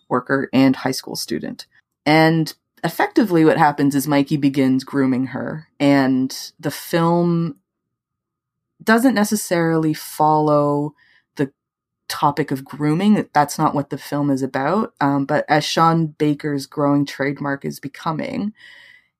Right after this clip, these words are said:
he's taking a very non-judgmental look at sexual practices, and that includes grooming. So I think that's an interesting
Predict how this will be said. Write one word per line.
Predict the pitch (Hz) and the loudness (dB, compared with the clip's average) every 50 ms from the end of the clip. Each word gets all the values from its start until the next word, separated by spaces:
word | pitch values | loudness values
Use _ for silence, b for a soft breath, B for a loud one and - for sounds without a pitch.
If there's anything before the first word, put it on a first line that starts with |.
| _ | _
he's | _ - 180 175 - | _ -4 -4 -2 2
taking | - 208 196 202 202 190 | 2 2 2 4 2 2
a | 180 | 4
very | 165 180 180 175 | 4 4 4 4
non-judgmental | 175 160 151 156 156 156 139 147 143 139 143 - 139 143 - 160 147 139 | 4 6 6 6 6 6 4 2 2 0 0 -2 -2 -2 -2 -2 -4 -4
look | 135 123 135 - - - - | -4 -6 -6 -8 -10 -6 -2
at | 127 123 120 - | -2 -2 -2 -2
sexual | - 143 135 - - 143 135 | -4 -4 -4 -4 -6 -8 -4
practices, | - 135 127 127 - - 160 - - 95 113 156 - | -2 -2 -2 -2 -4 -8 -14 -10 -6 -6 -6 -6 -4
and | - 139 131 139 | -2 0 2 4
that | 143 143 101 | 4 4 4
includes | 143 143 139 - - - 143 139 135 135 127 127 - - - - - - _ _ _ _ _ _ _ _ _ | 2 0 -2 -4 -6 -4 -2 -2 -2 -2 -4 -6 -8 -10 -10 -10 -12 -14 _ _ _ _ _ _ _ _ _
grooming. | - 156 151 135 73 - - - | 0 2 2 2 2 -2 -6 -4
So | - - 190 | 0 2 2
I | 185 190 | 4 4
think | 233 233 220 | 2 2 2
that's | 214 202 208 | 2 2 2
an | 233 214 - - | 0 0 0 -2
interesting | 165 170 175 160 - - 165 151 147 147 | -4 -2 -4 -4 -6 -6 -6 -8 -8 -8